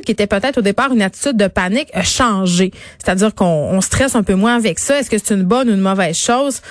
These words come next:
Je le sais pas, mais je suis pas la seule parce que, euh, il y a une étude qui a été menée et qui nous dit exactement ça, que notre attitude envers les consignes sanitaires du gouvernement est maintenant excessivement différente de ce qu'elle était au début de la crise,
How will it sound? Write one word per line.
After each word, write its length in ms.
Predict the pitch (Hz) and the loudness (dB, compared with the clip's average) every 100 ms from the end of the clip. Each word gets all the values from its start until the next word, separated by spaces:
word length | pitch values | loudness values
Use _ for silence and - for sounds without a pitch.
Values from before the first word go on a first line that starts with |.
| - - | -14 -4
Je 140 | 214 | -2
le 40 | |
sais 160 | 202 202 | 0 -2
pas, 200 | - 311 | 0 0
mais 100 | 240 | 0
je 100 | 160 | -2
suis 180 | - - | -4 -2
pas 180 | 302 285 | -2 0
la 100 | 190 | -2
seule 460 | - 247 233 180 | -2 0 0 -2
parce 240 | 196 190 - | -2 -6 -2
que, 260 | 240 254 269 - - - - - | 0 0 -2 -8 -16 -16 -8 0
euh, 880 | 190 185 175 175 165 160 156 82 - | 2 2 2 2 0 0 -2 -4 -2
il 100 | 202 | 0
y 40 | |
a 100 | 185 | 2
une 220 | 180 180 | 2 2
étude 320 | 190 - 277 226 | 0 0 -2 0
qui 100 | 196 | -2
a 40 | |
été 320 | 175 208 202 | 0 0 0
menée 540 | 185 190 196 185 190 247 320 - - - - | 2 2 2 2 2 2 0 -6 -20 -8 -4
et 80 | |
qui 180 | 196 226 | -2 0
nous 120 | 190 | 0
dit 180 | 180 208 | 0 0
exactement 640 | 185 180 196 - 190 180 165 | 0 0 0 0 0 0 0
ça, 480 | - 302 247 113 170 | 0 0 0 -4 -4
que 120 | 196 | -2
notre 260 | 180 - | 0 0
attitude 260 | 185 - 254 | -2 -2 0
envers 240 | 180 196 | 2 0
les 100 | 190 | 0
consignes 320 | 180 175 175 220 | 0 0 0 0
sanitaires 360 | 180 180 226 | 0 0 0
du 80 | 202 | 0
gouvernement 600 | 180 185 190 175 190 240 233 | 0 2 2 0 0 0 0
est 120 | 185 | 0
maintenant 500 | 185 170 190 214 226 - - | 0 0 -2 0 0 -4 -10
excessivement 800 | - - 240 - 208 180 214 247 | -6 -2 -2 0 0 2 2 2
différente 500 | 220 - 175 202 226 | -2 -2 0 0 2
de 100 | 185 | 0
ce 80 | - | 0
qu'elle 140 | 170 | 0
était 260 | 165 180 226 | 0 0 0
au 60 | |
début 220 | 208 175 190 | 0 0 0
de 60 | |
la 120 | 175 | 0
crise, 560 | - - 247 262 190 170 | -2 -2 0 0 0 -2